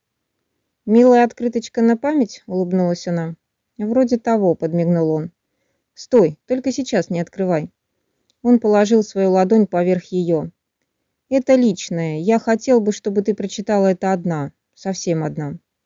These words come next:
Наташка слегка смутилась. «А, хорошо»,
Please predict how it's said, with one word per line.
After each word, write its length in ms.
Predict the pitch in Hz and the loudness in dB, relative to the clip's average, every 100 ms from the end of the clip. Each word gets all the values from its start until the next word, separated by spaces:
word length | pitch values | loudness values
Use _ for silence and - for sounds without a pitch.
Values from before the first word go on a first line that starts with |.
| _ _ _ _ _ | _ _ _ _ _
Наташка 400 | 180 175 185 - | -10 -4 -4 -4
слегка 340 | 180 180 - 170 | -6 -6 -2 -4
смутилась. 600 | - 180 - 160 165 _ _ | -2 -6 -4 -6 -6 _ _
«А, 320 | 180 175 202 175 | -6 -2 -2 -4
хорошо», 540 | - 196 190 - 170 | -8 -4 -4 -4 -6